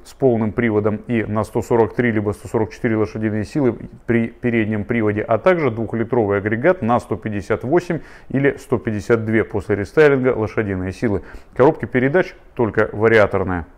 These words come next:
Наш сегодняшний экземпляр две тысячи двенадцатого года выпуска. Здесь мотор один и восемь на сто сорок три лошадиные силы, передний привод и вариаторная коробка передач. Эта машина по России ещё не ездила, приехал он к нам из Японии, пробег сто сорок восемь тысяч километров,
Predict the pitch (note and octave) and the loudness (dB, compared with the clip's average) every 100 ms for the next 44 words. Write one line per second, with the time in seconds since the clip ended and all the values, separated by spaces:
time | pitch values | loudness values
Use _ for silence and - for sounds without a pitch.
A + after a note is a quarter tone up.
0 | - B2 A#2 C#3 C3 A2+ - B2 G#2 B2+ | -2 0 2 4 4 2 0 -2 0 0
1 | A#2 A#2+ A#2+ A2 B2 B2 G#2+ A2 C#3+ - | 2 2 2 -2 -4 -2 0 2 2 0
2 | A#2 G2+ G2 G#2 G#2+ G#2+ G#2+ - G#2 F#2 | 0 0 0 0 0 0 -4 -4 -4 -2
3 | A2 C3 A2 G#2 G#2+ G#2 A2+ C3 E3 G#3 | -2 -2 0 -2 0 0 0 0 2 0
4 | F#3+ C#3+ C3+ - C#3+ D3+ C#3 - C#3+ C3 | 0 -2 -2 -2 0 0 0 0 0 0
5 | C3 B2+ B2+ B2 - B2 G#2+ A#2 A2 G2 | 0 -2 -2 -2 -2 -2 0 0 0 -2
6 | - - G3 E3 - D#3+ A2 G#2+ G2+ G#2 | -6 0 2 2 0 -6 -2 0 2 2
7 | A2 A#2 A2+ A2 F#2+ - F#2 G#2 A2 A#2 | 0 -2 0 0 -2 -4 -4 -2 0 2
8 | G2 - - - - B2+ G#2+ A2+ A2 C3+ | 2 0 -16 -20 -4 0 2 2 2 0
9 | G#2+ G#2+ G#2+ G#2 A2+ G#2 - A#2 C#3+ G3 | 0 2 2 2 -4 -6 -4 -2 0 2
10 | F#3 D#3+ D3+ - A2+ A#2 A2 - G2+ G2 | 2 4 2 2 0 0 0 -2 -6 -6
11 | A2+ A2+ G2+ C3 G#2 F#2+ A2+ - G3 E3+ | -2 -2 -2 -6 -6 -4 -4 2 2 2
12 | A2+ - A2+ A2+ A2+ - - G2 A2 - | 0 2 2 4 0 0 -6 -4 -4 -4
13 | A2 G2+ G2+ G2 - - - C#3+ F3 F#3 | -6 -4 -6 -8 -12 -8 0 2 2 2
14 | E3+ | 0